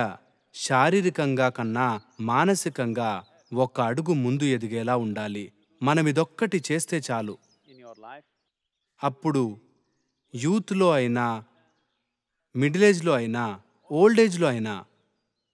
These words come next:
Speaker 1: మీరు దేనికి ఆశ్చర్యపోరు. ఏ పరిస్థితినైనా హ్యాండిల్ చేయడం మీకు తెలుస్తుంది. చిన్న చిన్న విషయాలకే ఏ రకమైన షాక్లు ఉండవు మీ జీవితంలో. ఇప్పుడు మనుషులు ఎలా ఉన్నారంటే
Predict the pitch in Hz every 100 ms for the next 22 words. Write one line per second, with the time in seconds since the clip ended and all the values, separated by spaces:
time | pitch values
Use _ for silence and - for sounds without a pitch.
0 | _ 135 156 156 135 156 220 - 170 131
1 | 156 - 180 151 127 110 104 - _ 110
2 | 135 190 - 147 165 - 170 165 143 135
3 | 127 117 127 156 160 139 123 123 120 113
4 | - 123 139 - 110 101 - _ - 185
5 | 214 214 196 170 135 123 - 123 117 -
6 | 127 110 - _ _ _ - 113 143 160
7 | 156 156 151 139 120 120 127 - 143 120
8 | 120 135 120 107 131 156 170 127 87 -
9 | _ _ _ _ _ _ _ _ _ 151
10 | 135 160 131 123 156 196 165 131 143 170
11 | 165 160 127 107 127